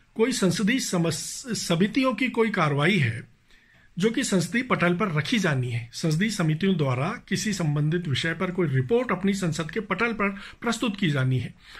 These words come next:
और उससे पहले ही अगर उसका प्रकाशन कर दिया जाए समाचार के रूप में या किसी अन्य रूप में,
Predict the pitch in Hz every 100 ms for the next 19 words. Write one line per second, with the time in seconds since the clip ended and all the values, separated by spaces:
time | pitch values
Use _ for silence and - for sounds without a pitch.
0 | - 240 - 269 254 151 208 269 262 202
1 | 196 185 196 175 156 - 180 165 139 143
2 | 131 131 - - - 196 180 180 170 151
3 | 135 135 139 135 139 139 - 135 131 131
4 | 117 190